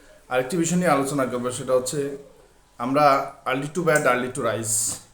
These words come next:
তাড়াতাড়ি ঘুমাবো, তাড়াতাড়ি উঠবো। এটা, আহ, একজন দার্শনিকের কথা এবং আমাদের রাসূল সাল্লাল্লাহু আলাইহি ওয়াসাল্লাম বলে গেছেন যে, "তোমরা তাড়াতাড়ি ঘুমিয়ে পড়ো এবং তাড়াতাড়ি ঘুম থেকে ওঠো।"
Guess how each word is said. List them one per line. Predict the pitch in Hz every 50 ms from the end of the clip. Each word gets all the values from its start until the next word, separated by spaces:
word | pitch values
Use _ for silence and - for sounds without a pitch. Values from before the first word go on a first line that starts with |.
| _ _ _ _ _ _ _ _ _ _ _ - - - - -
তাড়াতাড়ি | 143 127 127 123 120 127 123 127 123
ঘুমাবো, | 127 135 135 135 143 202 233
তাড়াতাড়ি | - 160 131 123 110 113 113 110
উঠবো। | 110 107 104 101 104 101 - - - _ -
এটা, | 175 175 190 190 180
আহ, | 180 170 - 95 - - - 113 113 117
একজন | 120 123 127 135 127 123 127 131 127 120
দার্শনিকের | 117 117 120 - - 147 143 135 - 139 120 110
কথা | 120 117 - - 165 208 - - - - - - - - _ -
এবং | 123 113 117 117 117 117 113 113 113 110 110 113
আমাদের | 123 127 131 127 135 135 127
রাসূল | 127 120 - - 160 147
সাল্লাল্লাহু | - 156 143 135 135 127 - 156
আলাইহি |
ওয়াসাল্লাম | 147 139 135 131 120
বলে | 113 113 113 110
গেছেন | 113 110 - - 185 214 240 - - - - - - - - - _ -
যে, | - 120 120 117 113 - 196 240 233 - - - - - - - - _ _ _ _ - - -
"তোমরা | 123 120 127 131
তাড়াতাড়ি | - 165 147 147 143 170 170 165 139
ঘুমিয়ে | 127 147 151 165 190 208
পড়ো | 208 247 247 240
এবং | 220 196 180 175
তাড়াতাড়ি | 170 135 123 117 120 113 113
ঘুম | 110 107 107 107
থেকে | - 113 107 110
ওঠো।" | 104 98 - 101